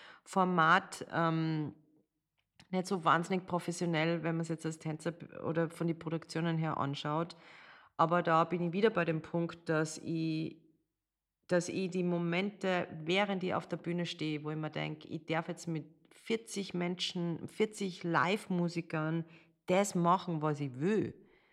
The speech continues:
Dann sage ich: „Hey, deswegen habe ich ja diesen Beruf, deswegen hat der Beruf mich ge-, gechosen.“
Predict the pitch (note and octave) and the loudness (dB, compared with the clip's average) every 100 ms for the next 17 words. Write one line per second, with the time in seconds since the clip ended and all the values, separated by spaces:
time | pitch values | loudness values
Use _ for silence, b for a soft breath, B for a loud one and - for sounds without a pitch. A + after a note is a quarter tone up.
0 | b b b - D#3+ D#3 D3+ D3+ D#3+ D#3 | b b b -4 -2 -2 -4 -2 -4 -4
1 | D#3+ D#3+ D#3 - D3 D3+ - - D3 D#3 | -4 -4 -4 -2 -2 -2 -12 -6 -4 -2
2 | D3+ E3 F3 D#3 D#3+ D3+ D#3 D3+ D#3+ D#3 | -2 0 0 -2 -2 -2 -4 -2 -2 0
3 | F3 E3+ - - b b b b b b | -2 -4 -12 -18 b b b b b b
4 | _ - F3 E3+ E3+ E3 - - _ - | _ -2 -2 2 0 0 -4 -18 _ -6
5 | E3+ E3 - - D#3+ D#3 D3 D#3+ - F3+ | -4 -4 -8 0 2 2 0 -2 4 4
6 | G3+ - - _ _ _ D3 - _ - | 4 -4 -14 _ _ _ -10 -10 _ -8
7 | C#3 - - D3 E3 - D3 C3+ | -4 0 2 6 6 8 6 6